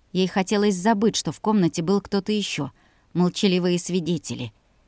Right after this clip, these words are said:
Им нечего сказать, они бездарные люди, которые ни черта не понимают в создании музыки.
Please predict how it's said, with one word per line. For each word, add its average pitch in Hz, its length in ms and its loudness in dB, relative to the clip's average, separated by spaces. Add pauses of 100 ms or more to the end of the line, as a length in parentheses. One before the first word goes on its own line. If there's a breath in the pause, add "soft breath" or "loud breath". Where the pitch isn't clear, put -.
Им 254 160 4
нечего 208 360 4
сказать, 180 680 -2
они 240 280 2
бездарные 180 680 2
люди, 180 280 0
которые 185 400 0
ни 202 160 2
черта 208 460 -2
не 147 140 2
понимают 160 520 0
в - 60 -10
создании 170 600 0
музыки. 139 580 -2